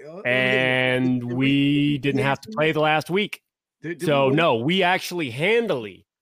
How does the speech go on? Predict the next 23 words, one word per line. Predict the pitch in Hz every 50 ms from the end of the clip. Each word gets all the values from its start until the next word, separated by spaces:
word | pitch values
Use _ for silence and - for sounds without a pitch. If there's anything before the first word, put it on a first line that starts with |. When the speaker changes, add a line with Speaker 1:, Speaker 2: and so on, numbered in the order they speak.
| _ _
Speaker 2:
won | 131 127 139 143 151 151 147 135 120 113 110 110 107 _ _ _ _ _ _ _ -
the | 131 139 143
A | 151 147 143
F | 127
C | - - 147 143
North | 131 131 127 117 -
crown, | - - - 147 139 135 123 113 104 98 92 92 87 - _
Speaker 1:
Yeah, | - - - _ _
that's | - - -
Speaker 2:
uh, | 120 117 117 113 113
by, | 107 127 127 127 123 123 120
by | - 139 143
a | 135
pretty | - - 175 175
wide | 156 139 123 123 127 135 135 135 131 127
margin. | 123 123 120 117 104 95 101 82 - - _ _
Speaker 1:
Yeah. | 151 131 95 - - _ _ _ _
Speaker 2:
So, | - - 151 147 139 135 131 127 117 - _ _ _ _ _ _ _ _ 143
they | 151 151 170 208 220
sneak | 180 - - - 202 208 247 269 -
into | 262 247 220
the | 185
playoffs, | - 180 202 196 180 135 110 92 85 95 - - - - -